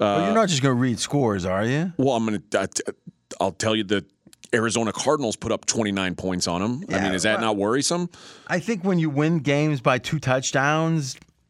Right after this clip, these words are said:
Speaker 2: to some degree they become shootout. I mean, it, like, I don't know. I don't know. I, I look at that. De-, I mean, what I'd be interested in, and I'll do it as we're talking,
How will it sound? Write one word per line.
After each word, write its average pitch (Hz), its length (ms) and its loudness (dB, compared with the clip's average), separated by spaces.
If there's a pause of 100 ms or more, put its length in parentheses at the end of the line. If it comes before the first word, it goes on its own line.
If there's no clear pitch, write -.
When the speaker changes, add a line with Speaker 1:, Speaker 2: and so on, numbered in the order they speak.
(260)
Speaker 2:
to 117 100 -4
some 165 240 2
degree 143 260 2
they 135 120 2
become 123 320 2
shootout. 131 480 0
I 127 100 0
mean, 131 340 2
it, 135 180 -2 (220)
like, 139 360 -2 (340)
I 190 140 0
don't 190 100 2
know. 123 160 0 (140)
I 170 100 2
don't 175 140 4
know. 107 120 2 (200)
I, 143 200 2
I 147 120 2
look 165 260 0
at 165 80 0
that. 156 240 2
De-, 143 120 -2
I - 20 0
mean, 143 200 2
what 156 140 2
I'd 180 180 2
be 165 160 2
interested 135 460 0
in, 123 80 0
and 120 180 2
I'll 131 120 2
do 127 300 -2
it 120 180 -2
as 117 200 0
we're 113 120 -2
talking, 127 600 -2